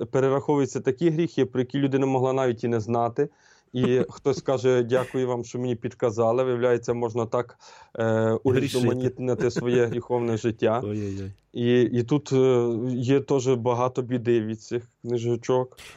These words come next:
Speaker 2: Е, е,
Speaker 1: Е.
Speaker 2: дозво-, дозволю собі цитувати. Колись, е, читав так само одну з, з видавництв православних книжку. От, власне, там йшлося про підготовку. І перепрошую за подробиці, я там знайшов гріх, е,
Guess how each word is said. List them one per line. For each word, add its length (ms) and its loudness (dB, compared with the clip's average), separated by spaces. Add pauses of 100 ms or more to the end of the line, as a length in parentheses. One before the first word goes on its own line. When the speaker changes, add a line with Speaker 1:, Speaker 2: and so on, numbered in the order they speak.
Speaker 2:
Е, 140 0
е, 100 4
Speaker 1:
Е. 120 -2
Speaker 2:
дозво-, 520 0
дозволю 400 0
собі 240 0
цитувати. 600 -2
Колись, 380 -2
е, 180 0
читав 360 -2
так 160 -6
само 220 -2
одну 240 0
з, 180 -8 (140)
з 180 -6 (440)
видавництв 760 0
православних 800 -2
книжку. 420 0
От, 120 -4
власне, 280 0
там 200 -2
йшлося 360 -2
про 160 -4
підготовку. 560 0 (220)
І 100 2
перепрошую 600 0
за 100 -2
подробиці, 560 0
я 80 2
там 160 0
знайшов 380 0
гріх, 340 0
е, 200 0